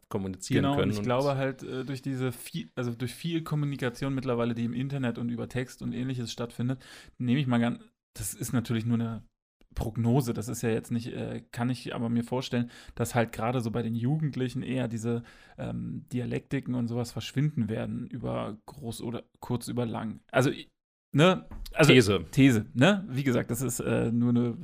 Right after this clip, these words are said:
Speaker 2: meine eigene Prognose. Kann ich mir aber vorstellen, weil ich halt schon merke, dass die Jugendlichen nicht mehr so viel Dialekt sprechen. Also gerade so, so in größeren Städten sowieso nicht mehr.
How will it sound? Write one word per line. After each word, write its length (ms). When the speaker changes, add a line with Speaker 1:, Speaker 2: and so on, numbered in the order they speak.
Speaker 2:
meine 300
eigene 260
Prognose. 520
Kann 120
ich 100
mir 120
aber 140
vorstellen, 420
weil 80
ich 140
halt 120
schon 360
merke, 260
dass 180
die 120
Jugendlichen 720
nicht 380
mehr 160
so 100
viel 320
Dialekt 480
sprechen. 420
Also 200
gerade 260
so, 180
so 140
in 80
größeren 380
Städten 280
sowieso 360
nicht 180
mehr. 240